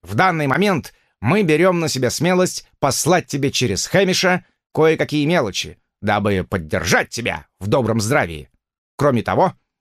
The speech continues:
вот несколько моих собственных учебников. Я никогда их не читал. Они не стоят и ломаного гроша. Не забивай себе голову, парень, и дай нам иногда на тебя посмотреть.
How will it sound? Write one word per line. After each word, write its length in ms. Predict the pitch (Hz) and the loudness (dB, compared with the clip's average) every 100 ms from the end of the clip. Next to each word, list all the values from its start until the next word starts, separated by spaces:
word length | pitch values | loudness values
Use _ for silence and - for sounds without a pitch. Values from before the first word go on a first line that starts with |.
| _ | _
вот 240 | - 175 190 | -2 -2 0
несколько 400 | 175 - 113 120 | -2 -2 -4 -2
моих 220 | 151 - | -2 -2
собственных 500 | - 160 - 151 - | -2 -2 -2 -4 -4
учебников. 640 | 110 117 95 92 92 - _ _ _ _ | -2 -2 -4 -4 -6 -10 _ _ _ _
Я 340 | 104 165 151 - | 0 2 2 0
никогда 600 | 147 175 - 156 135 127 | 0 2 2 -2 0 -2
их 200 | 90 - | -2 -4
не 120 | 113 | -6
читал. 380 | - 113 82 69 _ _ _ _ - | -4 -4 -6 -8 _ _ _ _ -2
Они 240 | 143 147 | 0 2
не 100 | 151 | 2
стоят 400 | - 147 143 135 | 0 2 2 2
и 80 | 147 | 0
ломаного 400 | 143 131 127 127 | 2 2 0 0
гроша. 440 | 127 131 - 80 - _ _ _ _ - | 0 -2 -2 -6 -8 _ _ _ _ 0
Не 180 | 240 | 2
забивай 400 | 233 240 254 185 | 2 2 2 2
себе 260 | 113 123 123 | 0 -4 -2
голову, 360 | 120 113 90 90 | 0 0 -2 -2
парень, 360 | 127 95 90 | -2 -2 -4
и 200 | 113 123 | -2 -2
дай 340 | 123 170 247 190 | 0 0 0 0
нам 200 | 123 123 | -2 -2
иногда 320 | 127 131 127 | -2 -2 -2
на 80 | 117 | -2
тебя 240 | 127 120 | -2 -2
посмотреть. 640 | 104 110 95 135 110 - | -2 -6 -2 -2 -2 -6